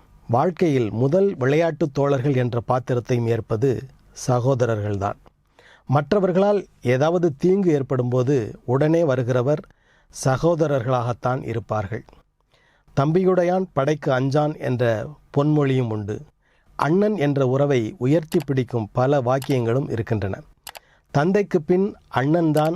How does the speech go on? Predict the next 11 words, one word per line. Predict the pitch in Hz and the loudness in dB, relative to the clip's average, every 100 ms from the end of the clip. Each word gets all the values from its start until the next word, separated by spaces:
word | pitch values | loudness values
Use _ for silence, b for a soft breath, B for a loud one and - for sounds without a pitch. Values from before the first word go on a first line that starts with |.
| - | -2
அந்த | 127 123 | -2 -2
குடும்பத்தின் | 113 151 156 135 - 120 107 | -2 0 0 -2 -4 -6 -6
தலைவனாக | - 131 156 165 143 117 | -2 0 0 0 0 -2
இருந்து | 123 113 107 110 - | -4 -4 -4 -4 -2
வழிநடத்துவார் | 113 143 143 120 104 113 110 | 0 2 2 0 -2 -4 -2
என்பது | 107 104 113 143 104 b b b - | -4 -4 0 -2 -4 b b b -2
நாமறிந்த | 127 143 160 160 165 175 | 0 2 2 2 2 0
தமிழ் | 151 131 151 135 | 0 0 0 0
குடும்பங்களின் | 135 131 120 117 110 | 0 2 0 0 -2
வாழ்வியல் | - - 117 127 117 117 | -4 -2 0 0 0 -2
முறை. | 110 104 - | -2 -2 -4